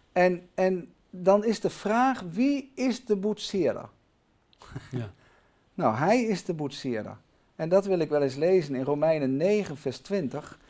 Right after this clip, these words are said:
Speaker 1: En, eh, ja, daar staat iets bijzonders. Romeinen negen vers twintig staat:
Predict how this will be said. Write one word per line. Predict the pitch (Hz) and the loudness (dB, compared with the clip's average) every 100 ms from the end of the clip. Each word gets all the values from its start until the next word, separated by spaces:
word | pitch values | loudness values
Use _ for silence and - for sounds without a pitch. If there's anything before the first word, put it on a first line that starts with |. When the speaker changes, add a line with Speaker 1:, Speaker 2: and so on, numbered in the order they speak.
| - - - _ | -20 -20 -20 _
Speaker 1:
En, | - 156 147 | -6 -4 2
eh, | 139 131 127 123 - - - | 4 6 4 -2 -10 -18 -10
ja, | 160 127 - - - _ _ - - _ - | -6 -6 -8 -20 -20 _ _ -20 -20 _ -8
daar | 139 | -6
staat | 139 151 135 | 0 0 0
iets | 127 139 - - 135 | -2 -8 -8 -14 -6
bijzonders. | 123 156 190 135 139 | -4 -2 -2 -2 -4
Romeinen | 139 143 147 135 | -4 0 0 0
negen | 143 180 160 | 0 -2 -4
vers | - 131 | -8 -12
twintig | - 185 160 135 | -8 -6 -6 -8
staat: | - 156 151 156 | 0 4 4 4